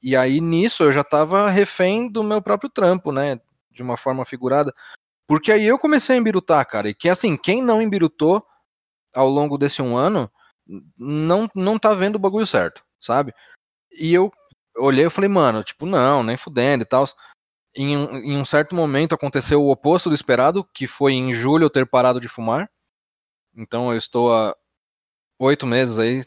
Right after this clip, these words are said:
sem fumar, é nóis. É... só que, e, e, e aí começou a surgir, né? Aí nesse, nesse intervalo, é... um brother, o irmão do Fabinho, o Ícaro,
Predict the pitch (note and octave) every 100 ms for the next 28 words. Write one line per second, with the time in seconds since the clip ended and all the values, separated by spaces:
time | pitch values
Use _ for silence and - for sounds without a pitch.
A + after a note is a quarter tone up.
0 | _ - A#2+ A2+ G#2+ A2 B2+ A2 A#2+ D#3+
1 | - _ _ _ _ _ _ _ _ _
2 | _ _ _ _ _ A#2+ A2 A2 G#2+ G#2
3 | G2+ G2 - _ _ _ _ - - -
4 | - C3 B2 - - D#3+ E3+ F#3+ G3 G3
5 | _ C3+ C#3 D3 D#3+ E3 F3+ G3 G#3+ A3
6 | - G#3+ - B3+ G#3+ B3 D#3 E3+ - D3
7 | E3+ G3+ - G3 C3+ D3 - D#3+ D#3+ C3+
8 | C3 B2+ A2+ G#2+ - - _ _ _ _
9 | _ A#2+ A#2+ A#2 A2+ A2+ C3 C3 C3+ C3
10 | A#2+ B2+ B2 C3+ F3 B3 - E3 B2 A2
11 | C3 - F#2